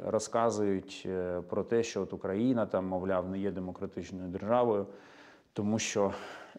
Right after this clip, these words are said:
е, немає виборів парламенту, немає виборів президента. Але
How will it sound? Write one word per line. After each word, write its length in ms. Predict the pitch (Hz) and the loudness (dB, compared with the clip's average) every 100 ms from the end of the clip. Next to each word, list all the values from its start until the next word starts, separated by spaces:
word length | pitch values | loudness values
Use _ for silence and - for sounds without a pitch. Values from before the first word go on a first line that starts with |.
| - | -4
е, 360 | 95 92 92 87 - | 0 2 0 -2 -6
немає 300 | 101 98 101 | -2 2 2
виборів 420 | 95 95 92 87 - - - | 2 0 0 -4 -6 -16 -6
парламенту, 600 | 95 98 120 117 104 92 | 0 4 4 4 0 -4
немає 300 | 87 92 101 | -4 -2 0
виборів 360 | 90 98 95 92 | -2 -2 -4 -4
президента. 560 | - 92 95 78 78 | -4 -2 -2 -4 0
Але 140 | 98 | 0